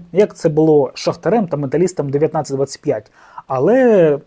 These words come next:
закрили, так би мовити, рот хейтерам, і у підсумку ми маємо, що Кривбас зараз йде на третій позиції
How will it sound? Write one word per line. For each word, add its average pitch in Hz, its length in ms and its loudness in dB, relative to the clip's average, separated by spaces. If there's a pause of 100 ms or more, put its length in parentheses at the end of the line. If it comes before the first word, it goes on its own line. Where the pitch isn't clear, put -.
(140)
закрили, 151 760 4
так 147 180 -4
би 160 100 0
мовити, 151 440 2
рот 151 220 2
хейтерам, 190 580 0 (380)
і 170 140 2
у 170 120 0
підсумку 170 480 -2
ми 156 120 2
маємо, 165 400 0
що 151 240 -2
Кривбас 151 460 0
зараз 139 400 -2
йде 135 240 0
на 143 120 -4
третій 131 340 -2
позиції 160 720 -2